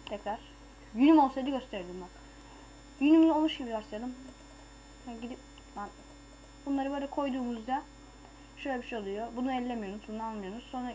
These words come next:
yünü, bu yün diyelim. Bunu alıyorsunuz, böyle koyuyorsunuz. Yatak oluyor. Şurada çıkıyor, alıyorsunuz, koyuyorsunuz. Tabii bunlar bu yün olmadığı için alıp koyamıyorsunuz. Evet arkadaşlar.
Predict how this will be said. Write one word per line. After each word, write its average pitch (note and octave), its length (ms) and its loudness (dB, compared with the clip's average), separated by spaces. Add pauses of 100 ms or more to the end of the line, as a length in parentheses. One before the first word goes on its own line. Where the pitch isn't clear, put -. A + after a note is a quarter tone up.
(120)
yünü, C4 300 4
bu B3+ 100 0
yün C#4 240 2
diyelim. A3 320 -4 (180)
Bunu B3 120 0
alıyorsunuz, A#3 340 -6
böyle A3+ 160 -6
koyuyorsunuz. B3 400 -4 (220)
Yatak A#3 280 -6
oluyor. F#3+ 200 -8
Şurada G#3 260 -12
çıkıyor, G#3+ 300 -8
alıyorsunuz, G#3+ 460 -8
koyuyorsunuz. - 340 -12 (640)
Tabii A3 200 -6
bunlar G#3 220 -8
bu G#3+ 40 -6
yün A3 180 -6
olmadığı G3 340 -10
için - 280 -12 (800)
alıp A3 180 -6
koyamıyorsunuz. F#3 400 -6 (1800)
Evet A3+ 240 -2
arkadaşlar. G3+ 640 -6